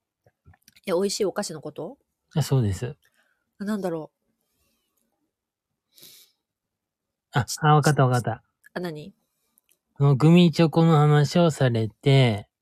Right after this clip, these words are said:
Speaker 1: うん。
Speaker 2: たかしが子供の時に好きだったのが、
Speaker 1: うん。
Speaker 2: あの、中にガムが入ったキャンディー。
Speaker 1: ん？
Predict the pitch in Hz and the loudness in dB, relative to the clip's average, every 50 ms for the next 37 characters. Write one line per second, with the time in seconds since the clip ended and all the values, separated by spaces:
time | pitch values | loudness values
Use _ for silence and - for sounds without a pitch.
0 | _ _ _ 196 190 175 156 147 147 - _ _ - 175 175 - 190 180 - - | _ _ _ -8 -8 -8 -10 -14 -18 -20 _ _ -2 -2 0 2 0 0 2 2
1 | 180 170 156 135 135 131 131 127 120 120 120 113 110 127 120 - 151 147 143 135 | 2 2 2 2 0 0 0 0 0 0 0 -2 -4 -4 -4 -2 0 0 0 -2
2 | - - - 147 143 143 127 123 110 - 110 117 113 113 113 110 113 117 123 127 | -4 -4 -2 0 0 2 0 -2 -4 -6 -6 -4 -2 -2 -2 0 0 0 0 2
3 | 120 110 101 104 - _ _ _ _ - 202 190 175 165 156 165 _ _ _ _ | 0 0 -2 -4 -10 _ _ _ _ -12 -12 -10 -10 -12 -18 -20 _ _ _ _
4 | _ - 143 135 135 139 170 196 - - 202 196 175 165 160 156 139 147 156 165 | _ -2 0 2 4 4 4 2 4 4 4 4 6 4 4 4 4 4 4 6
5 | 165 160 151 147 135 107 120 131 135 131 - _ - 117 101 - 123 117 113 110 | 4 4 4 4 2 2 2 0 0 0 -2 _ -6 -6 -4 -2 -2 0 0 0
6 | 104 104 104 107 113 - _ _ _ _ _ _ _ _ _ _ _ _ _ _ | -2 -4 -6 -10 -12 -16 _ _ _ _ _ _ _ _ _ _ _ _ _ _
7 | _ _ _ _ _ _ _ _ _ _ _ _ _ _ _ _ _ _ _ _ | _ _ _ _ _ _ _ _ _ _ _ _ _ _ _ _ _ _ _ _
8 | _ _ _ _ 214 208 311 | _ _ _ _ -12 -12 -12